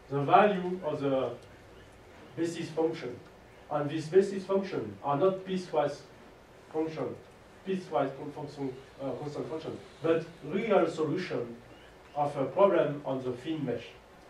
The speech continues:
So, so the mathematician design say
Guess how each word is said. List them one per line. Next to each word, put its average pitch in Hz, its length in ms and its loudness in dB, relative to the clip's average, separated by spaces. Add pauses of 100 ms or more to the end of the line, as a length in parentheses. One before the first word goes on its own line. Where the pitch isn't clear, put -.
(920)
So, 160 300 2 (3250)
so 175 240 6
the 160 100 4
mathematician 190 880 4
design 151 540 2 (640)
say 180 360 2